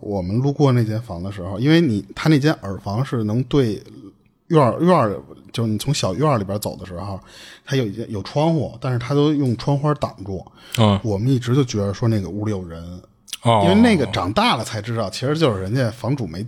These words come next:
Speaker 1: 对外租。
Speaker 2: 嗯。
Speaker 1: 但是你就小时候我跟我发小聊过这个事儿，你突然说这个，我想起来了，就是
Speaker 2: 嗯。
Speaker 1: 那时候我们俩就聊，就说这个屋里是有人的感觉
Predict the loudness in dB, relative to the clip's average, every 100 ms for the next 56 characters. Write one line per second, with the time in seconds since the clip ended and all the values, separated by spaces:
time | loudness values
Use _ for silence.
0 | -6 -4 -2 -2 -6 -4 -2 -2 -4 -12
1 | -10 -6 -4 0 2 4 2 0 -2 2
2 | 2 -2 -4 -4 2 2 4 2 2 0
3 | 0 -2 -6 -4 0 0 -2 -8 -8 -8
4 | -2 2 2 0 -4 -2 -2 -4 -6 -10
5 | -8 -8 -8 -10 -12 -8 -4 -4 -4 -8
6 | -18 -20 -20 -4 0 2 2 2 0 -2
7 | -6 -6 -4 -4 -4 -6 -8 -8 -10 -10
8 | -4 -4 -2 -4 -4 -8 -8 -2 0 -2
9 | -8 -14